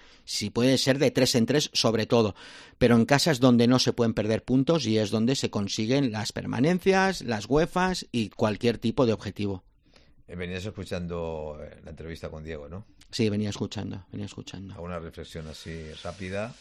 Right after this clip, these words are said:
Speaker 2: no, que no has podido escuchar toda, porque
Speaker 1: No, no, no la he
Speaker 2: la
Speaker 1: podido
Speaker 2: entrevista
Speaker 1: escuchar
Speaker 2: es una
Speaker 1: toda
Speaker 2: hora
Speaker 1: por,
Speaker 2: veinticinco
Speaker 1: por, por,
Speaker 2: minutos,
Speaker 1: porque
Speaker 2: ¿eh?
Speaker 1: a-, ayer no pude, por temas laborales, y, y no he tenido tiempo, eh, me la quería poner esta noche. Pero bueno, lo, lo, lo que he escuchado, a ver, eh, hay, a-, ahora, a-, ahora no tenemos otra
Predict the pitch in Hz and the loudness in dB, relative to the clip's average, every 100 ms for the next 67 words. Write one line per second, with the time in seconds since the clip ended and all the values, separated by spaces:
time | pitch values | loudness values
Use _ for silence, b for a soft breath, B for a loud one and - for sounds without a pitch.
0 | - 87 85 90 101 - 101 95 87 82 | -16 -14 -12 -8 -8 -6 -6 -6 -6 -8
1 | 82 80 143 143 85 110 139 160 160 151 | -6 -2 0 0 -2 0 4 6 8 8
2 | 151 147 160 160 170 147 131 143 143 165 | 6 6 6 8 8 6 6 6 6 6
3 | 160 156 127 123 110 139 113 147 - 139 | 6 8 6 4 4 4 6 4 6 4
4 | 127 135 123 127 127 131 123 131 143 139 | 6 4 6 6 6 4 6 6 4 4
5 | 151 143 135 131 123 120 117 113 113 110 | 4 6 8 8 8 8 6 4 2 0
6 | 110 120 113 117 113 113 113 110 - - | 0 0 2 2 4 2 2 0 -4 0
7 | 117 113 113 113 123 123 160 165 120 113 | 2 4 2 0 2 2 4 4 2 2
8 | 107 107 107 110 117 113 107 104 113 120 | 0 -2 0 0 2 2 0 0 0 0
9 | 120 131 143 B B B B B - 131 | 2 -2 -2 B B B B B 6 8
10 | 135 165 160 147 135 135 135 - 131 - | 8 8 8 10 10 8 6 4 0 4
11 | 131 123 139 175 151 151 156 143 131 123 | 4 6 4 4 4 6 8 8 6 6
12 | 127 123 120 120 120 117 117 107 73 - | 8 8 6 4 4 4 4 0 -6 -14
13 | - - 123 120 113 107 120 127 143 185 | -10 -2 0 2 -2 -2 0 6 8 8
14 | 170 127 131 131 165 170 147 139 147 151 | 6 4 6 6 6 2 0 4 4 6
15 | 131 127 123 135 135 196 | 6 6 4 2 2 -2